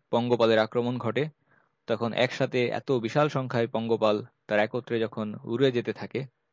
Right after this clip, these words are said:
দূর থেকে দেখলে তাদেরকে কালো মেঘের মতো মনে হয়, আকাশ ঢেকে যায় এবং বহু দূর থেকেও এদের চলার শব্দ সেটা শুনতে পাওয়া যায়। এই পঙ্গপালের পোকাগুলো, তারা ডিম প্রদান করে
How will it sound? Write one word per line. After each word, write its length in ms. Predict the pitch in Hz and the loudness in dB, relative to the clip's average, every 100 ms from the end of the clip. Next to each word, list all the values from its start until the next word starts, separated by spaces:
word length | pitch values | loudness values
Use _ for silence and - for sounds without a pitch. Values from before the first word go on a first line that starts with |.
| _ 107 | _ -4
দূর 220 | 110 123 | -2 0
থেকে 240 | 127 120 | 0 0
দেখলে 280 | 113 110 117 | 0 -2 -4
তাদেরকে 420 | 110 107 - 104 - _ _ _ _ - | -2 -2 -2 -4 -4 _ _ _ _ -2
কালো 260 | 107 110 | 2 2
মেঘের 280 | 107 110 131 | 0 -2 -2
মতো 200 | 120 113 | -2 -2
মনে 180 | 107 107 | -4 -4
হয়, 180 | 107 107 | -4 -4
আকাশ 460 | 101 - 123 113 | -4 -2 -2 -2
ঢেকে 240 | 113 113 113 | -4 -4 -2
যায় 220 | 110 110 - _ _ _ | -2 -4 -12 _ _ _
এবং 360 | - 104 110 104 - _ _ _ - | -4 -2 -2 -4 -12 _ _ _ -4
বহু 240 | 123 139 | -2 -2
দূর 180 | 127 139 | 0 -2
থেকেও 400 | 135 143 147 127 143 _ - | -2 0 2 0 -4 _ -10
এদের 280 | 107 113 104 | -2 -2 0
চলার 280 | 113 120 | 2 2
শব্দ 480 | 120 - 107 107 104 - _ _ | 0 -2 -6 -4 -6 -6 _ _
সেটা 220 | - 107 | -12 -8
শুনতে 280 | 110 113 107 | -8 -4 -4
পাওয়া 200 | 95 87 | -2 -4
যায়। 160 | 80 - - _ _ _ - | -4 -12 -14 _ _ _ -4
এই 120 | 120 | 2
পঙ্গপালের 560 | 135 143 139 139 139 | 4 4 6 6 4
পোকাগুলো, 540 | 127 143 147 135 135 175 - | 2 2 2 2 0 -4 -6
তারা 200 | - 110 | 0 0
ডিম 280 | 107 123 131 | 0 -2 0
প্রদান 260 | 127 123 | 2 2
করে 280 | 120 117 123 | 0 0 0